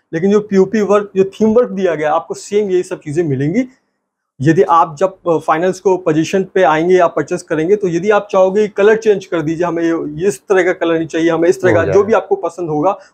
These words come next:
Speaker 1: वो सब चीज़ें आपको
Speaker 2: जी।
Speaker 1: मिलेगी। लेकिन जैसे मैंने आपको बोला था, फुल्ली फर्निश्ड है, सोफा भी आपको मिल रहा है,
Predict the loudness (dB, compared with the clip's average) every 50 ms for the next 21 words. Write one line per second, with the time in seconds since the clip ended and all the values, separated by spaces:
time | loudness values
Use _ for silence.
0 | _ -2 -2 0 0 -2 -4 -4 -6 -2 0 0 0 0 -2 -4 -2 -2 0 0
1 | 0 0 2 0 -2 -2 -4 _ _ -20 -20 -20 -8 -2 0 0 2 2 0 0
2 | -4 -6 -6 -2 0 0 0 0 -2 -2 -2 -4 -4 -6 -6 -4 -2 -2 0 0
3 | 0 0 -2 -2 -4 -4 -2 -2 -2 -4 -4 -2 -2 -2 -2 0 0 0 -2 -2
4 | _ _ _ _ _ _ _ -4 0 0 0 2 0 0 2 2 2 0 2 0
5 | 0 2 2 0 2 0 0 0 -2 -6